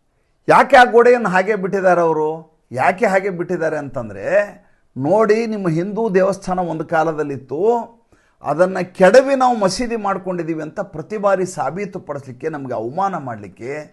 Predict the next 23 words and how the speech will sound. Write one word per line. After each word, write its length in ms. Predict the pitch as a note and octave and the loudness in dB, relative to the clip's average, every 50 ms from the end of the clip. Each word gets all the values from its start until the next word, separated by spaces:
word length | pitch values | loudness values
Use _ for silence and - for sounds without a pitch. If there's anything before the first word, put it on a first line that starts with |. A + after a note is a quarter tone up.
| _ _ _ _ _ _ _ - | _ _ _ _ _ _ _ -14
ಮೂರು 480 | A2 A2+ A#2+ C#3 D#3 F3+ G3 F#3+ F#3 F3 | -10 -8 -8 -6 -4 -2 -2 0 0 -2
ವಾಲ್ಗಳನ್ನು 1000 | C#3+ B2 A#2 A#2 C3+ D3+ E3+ F3 E3+ D#3 D#3 C#3+ C#3 C3+ C3+ C3+ B2+ A#2+ A2 | -2 -2 -2 0 2 2 2 2 2 0 -2 -2 -2 -4 -4 -6 -6 -8 -8
ಬಿಳಿ 180 | A2 B2 D3 D#3 | -8 -8 -8 -8
ಬಣ್ಣ, 260 | C#3 B2+ C3 B2+ B2+ | -6 -6 -8 -8 -8
ಸುಣ್ಣ 360 | B2 B2 - C#3 C#3+ C#3 C3+ | -10 -12 -12 -10 -6 -6 -6
ಬಣ್ಣ 240 | B2+ A#2 B2 A#2 A#2+ | -6 -6 -8 -10 -10
ಹಚ್ಚಿ 280 | A#2 A2+ G#2+ - - G2+ | -10 -10 -12 -14 -18 -20
ಕ್ಲೀನ್ 320 | - - B2 C#3 D3+ D#3 | -16 -12 -10 -10 -8 -8
ಮಾಡ್ಕೋತಾರೆ. 540 | D3 C3+ A#2+ B2 A#2 - - G#2 F2+ G2 G#2 A2+ - _ _ _ _ _ _ _ _ _ - | -8 -10 -10 -12 -16 -18 -18 -18 -18 -18 -18 -20 -20 _ _ _ _ _ _ _ _ _ -8
ಹಿಂದೂ 340 | D3+ D#3 F#3+ G#3 G3 A3+ A3+ | -6 -4 -4 -2 -2 -2 -2
ಗೋಡೆ 320 | F#3 F3 F#3+ G3 G3 G3 | 0 0 2 2 2 2
ಏನಿದೆಯಲ್ಲ, 400 | G3 F#3+ F#3 E3+ D3+ C3+ A#2 G#2 - - _ _ _ _ _ _ _ - | 0 0 0 0 0 -2 -2 -4 -6 -14 _ _ _ _ _ _ _ -6
ಆ 140 | - C3 C3 | -2 -2 -2
ಗೋಡೆಯನ್ನು 580 | C3+ A2+ B2 D#3+ F#3 G3 F3+ E3+ E3 F3+ F#3 | -2 -2 -2 0 2 2 2 0 0 -2 -4
ಹಾಗೆ 240 | D3 C3+ C3 C3+ C#3+ | -6 -6 -6 -6 -6
ಬಿಟ್ಟಿರ್ತಾರೆ. 460 | C3+ B2 A#2 - G#2 F2+ - - A2 | -8 -8 -10 -12 -14 -14 -14 -12 -12
ಅದು 120 | A#2+ B2+ C#3 | -12 -12 -12
ಕಿಬ್ಲಾ 320 | C3 - B2 C3 D#3 C#3+ | -10 -10 -6 -2 -2 -2
ಅಂತ 180 | C3 B2 B2 D3 | -2 -2 -4 -6
ಆ 140 | B2+ A#2 | -4 -6
ಸೈಡಿಂದ 380 | A#2 - - B2+ A2 G#2 G2 A2 | -6 -8 -10 -12 -12 -14 -14 -16
ಮಾಡ್ಕೊಂಡಿದ್ದಾರೆ 580 | C3+ B2 G#2+ G2+ G2+ - G#2+ G2+ F#2 E2 F2+ G2+ | -16 -16 -16 -18 -18 -20 -20 -18 -16 -16 -16 -16
ಒಳಗಡೆಯಿಂದ. 580 | F#2 F2+ F#2 G2 G2+ G2 F#2 F2+ F2+ E2+ E2 | -14 -16 -16 -16 -18 -18 -20 -20 -20 -20 -20